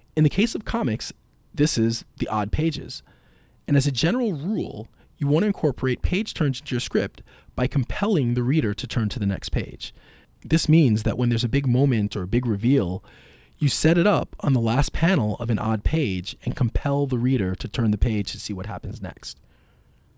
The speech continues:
The final component I'll talk about is page count. Printed comics come in a variety of numbers, but they almost always come in a number divisible by four. This has to do with how the pages are printed.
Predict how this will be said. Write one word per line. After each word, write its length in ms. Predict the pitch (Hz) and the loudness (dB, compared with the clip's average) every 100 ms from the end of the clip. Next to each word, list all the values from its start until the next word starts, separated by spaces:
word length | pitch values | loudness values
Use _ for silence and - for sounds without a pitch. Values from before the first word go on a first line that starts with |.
| _ _ _ _ - | _ _ _ _ 0
The 80 | |
final 260 | 160 185 311 | 4 4 4
component 480 | - 180 151 147 113 | 4 4 4 2 0
I'll 100 | 110 | -4
talk 240 | - 135 | -4 -4
about 160 | 113 104 | -4 -6
is 120 | - | -2
page 280 | - 104 107 | -2 -2 -6
count. 280 | - - _ _ _ _ - _ | -10 -12 _ _ _ _ -20 _
Printed 300 | - 233 302 | 0 2 2
comics 380 | - 147 135 - | -2 -2 -2 -4
come 200 | - 139 | -4 -2
in 60 | 131 | 0
a 40 | |
variety 420 | 113 101 113 117 110 | 0 0 0 0 0
of 100 | 104 | 2
numbers, 480 | 110 113 - - - _ _ - - - _ - | 0 0 -6 -14 -18 _ _ -20 -20 -20 _ 2
but 160 | 147 | 4
they 60 | 156 | 6
almost 260 | 180 175 - | 6 4 2
always 580 | 139 151 185 143 123 110 | 4 6 6 4 2 -2
come 220 | - 147 | -2 0
in 60 | 131 | 2
a 60 | 117 | 2
number 260 | 113 117 | 0 0
divisible 420 | 110 107 104 101 | -2 -2 -2 -2
by 120 | 98 98 | -2 -4
four. 360 | - 98 - - - _ _ _ _ _ _ - | -6 -8 -10 -16 -20 _ _ _ _ _ _ -2
This 200 | 147 - | 2 4
has 160 | 208 - | 4 2
to 100 | 202 | 0
do 420 | 143 131 127 196 | 2 2 2 0
with 140 | 123 120 | -2 -2
how 300 | - 131 143 | -2 0 2
the 120 | 147 | 0
pages 360 | - 127 117 | 0 0 -2
are 60 | 110 | -4
printed. 480 | - 117 117 - | -2 -2 -2 -6